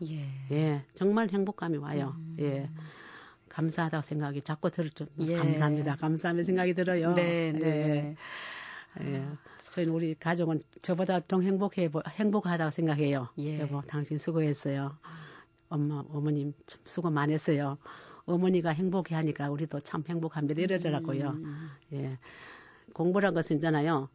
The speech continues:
Speaker 2: 정말 미련하게, 미련하게 있잖아요. 하다 보면은 정말 그때는 꿈이 앞으로
Speaker 1: 이루어져.
Speaker 2: 다가오잖아요.
Speaker 1: 예.
Speaker 2: 성공의 길이 보이잖아요. 그래서 우리, 제가, 우리 교장 선생님이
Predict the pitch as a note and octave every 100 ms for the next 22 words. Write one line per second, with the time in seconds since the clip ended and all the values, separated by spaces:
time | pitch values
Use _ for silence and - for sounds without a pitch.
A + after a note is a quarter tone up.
0 | - F3 F#3 E3+ C3 - - _ - -
1 | A3 E3+ E3 D#3 - - F#3 F#3+ G3 F#3+
2 | E3+ D#3 F3+ E3 D#3 D#3 C#3+ - - -
3 | - G3 F3+ F3+ D#3+ D3 C#3 - - -
4 | - - - E3+ D#3 D3 E3+ - C#3 C#3
5 | C#3 - - F3+ D#3+ D3 - - - -
6 | E3+ - - F3 F3+ E3 F#3 E3+ D#3 F3
7 | D#3 C#3+ D3 D#3+ D#3 D3+ D3+ G3 F#3+ F#3+
8 | D3+ D#3 D3 D3+ E3 D#3+ C#3+ C3+ D3 C3+
9 | - - - - - - F#3 E3 E3 E3+
10 | E3 D#3 D3 - F3+ F3 E3 A2+ - -
11 | - - - D3+ D3 E3 F3 E3+ E3 C#3+
12 | C#3